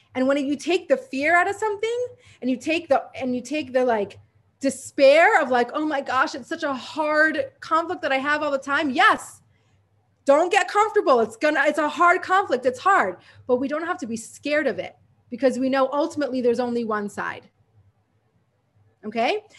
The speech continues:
And that really brings us full circle to, on chapter nine. Chapter nine is all about understanding the conflict within us. The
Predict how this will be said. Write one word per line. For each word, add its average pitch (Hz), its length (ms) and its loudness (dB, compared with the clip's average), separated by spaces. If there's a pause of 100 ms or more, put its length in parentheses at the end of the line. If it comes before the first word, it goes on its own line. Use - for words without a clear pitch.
(240)
And 254 180 0
that 349 300 2
really 285 640 -2
brings 294 420 -2
us 247 440 0 (260)
full 285 160 0
circle 285 480 0
to, 254 340 -2
on 247 160 -2
chapter 240 380 -2
nine. 175 380 -10 (360)
Chapter 330 320 2
nine 311 320 2
is 277 200 -4
all 285 220 4
about 269 340 2
understanding 311 1000 -2 (240)
the 247 120 0
conflict 302 580 -4
within 254 340 -4
us. - 380 -18 (680)
The 196 260 -6